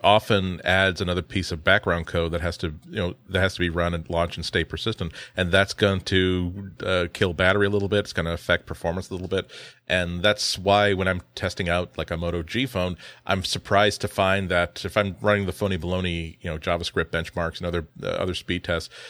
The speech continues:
it's not nearly as outperformed by these top-of-the-line phones as the chip architecture would make you think. And it's because it's this low overhead environment, which they're not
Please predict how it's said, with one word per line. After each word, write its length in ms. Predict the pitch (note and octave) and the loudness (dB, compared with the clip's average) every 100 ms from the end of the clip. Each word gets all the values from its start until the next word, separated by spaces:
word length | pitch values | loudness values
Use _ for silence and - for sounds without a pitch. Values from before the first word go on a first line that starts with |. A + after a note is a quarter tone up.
| - _ _ _ _ _ - | -20 _ _ _ _ _ -2
it's 280 | A2+ - A#2+ | 0 0 0
not 300 | A#2+ B2+ G#2+ | 2 2 2
nearly 680 | G#2+ A#2+ C3+ A#2+ G#2+ G2+ - | 2 4 4 4 4 2 2
as 680 | G2+ F#2+ F#2 F2+ - - - | 2 4 2 0 -2 -4 0
outperformed 920 | G2+ G#2 - - F2 G#2 G2+ G2+ E2+ | 2 2 -2 -6 -2 0 2 0 0
by 240 | F#2+ F2+ | 2 2
these 260 | F2+ F2+ - | 2 -4 -6
top-of-the-line 640 | - G2 G2 G2 F#2 F2+ E2+ | -2 0 0 -2 -2 -2 -2
phones 500 | - A#2+ A2 F#2+ - | 0 0 2 -2 -2
as 440 | F2+ G2 F#2 - | 2 2 0 -2
the 360 | G2 F2+ F2 E2 | -4 -2 -4 -6
chip 340 | - G#2+ G#2 - - _ | -2 0 0 -8 -20 _
architecture 560 | G2 - - F2 - F#2+ | -2 -2 -2 -2 0 -4
would 160 | E2+ E2+ | -4 -4
make 220 | E2+ - | -4 -6
you 60 | |
think. 300 | D#2 B2+ F2+ - - - | -2 0 0 -6 -18 -4
And 80 | G2 | -4
it's 80 | - | -2
because 640 | F2+ - C3+ G#2 F2+ - | -4 2 2 2 0 -6
it's 220 | - F#2+ - | -6 -6 -6
this 200 | G2 G2 | -6 -4
low 420 | E2+ E2+ F#2 - | 0 0 -2 -4
overhead 640 | - F2 E2+ E2 D#2+ D2+ D#2+ | -4 -4 -4 -4 -2 -4 -4
environment, 540 | E2+ D#2 E2 A#2 D2+ D#2+ | -10 -2 0 0 -2 -6
which 120 | E2 | -6
they're 140 | E2 | -4
not 220 | E2+ F2+ | -2 -2